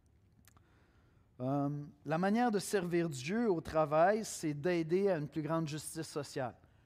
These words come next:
Tu travailles dans la santé, t'aides des gens qui sont dans la difficulté. Tu trouves un sens à ton travail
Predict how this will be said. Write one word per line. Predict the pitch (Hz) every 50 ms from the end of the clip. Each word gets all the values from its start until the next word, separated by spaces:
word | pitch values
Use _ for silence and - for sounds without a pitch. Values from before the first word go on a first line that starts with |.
| _
Tu | - -
travailles | - - 143 139 147 143
dans | 143 135
la | 135 135 139
santé, | - - 170 156 160 151 - - 160 151 147 147 147 143 147 147 143
t'aides | - 143 143 143 139
des | 143 143
gens | 131 123 151 151
qui | 147 -
sont | 143 143
dans | 143 135
la | 135
difficulté. | 131 131 - - - 147 131 - 185 202 208 - - - - _
Tu | - - -
trouves | - - 240 262 233 220
un | 185 170
sens | 147 - - - 202 190 208 233 214 -
à | 170
ton | 147 - 165 156
travail | - - 139 139 131 143 156 175 202 -